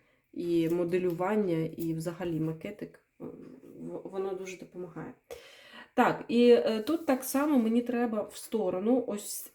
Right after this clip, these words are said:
від цієї лінії, давайте я її зараз ще раз відмалюю, відпрацюю зараз цю лінію, щоб вам було добре її видно.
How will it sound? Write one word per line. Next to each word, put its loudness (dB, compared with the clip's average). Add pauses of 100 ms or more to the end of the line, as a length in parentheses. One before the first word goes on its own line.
від 0
цієї 4
лінії, -4
давайте -6
я -2
її -4
зараз -6
ще -4
раз -4 (3250)
відмалюю, -8
відпрацюю -8
зараз -12
цю -10
лінію, -6
щоб -10
вам -4
було -8 (720)
добре 2
її -6
видно. -2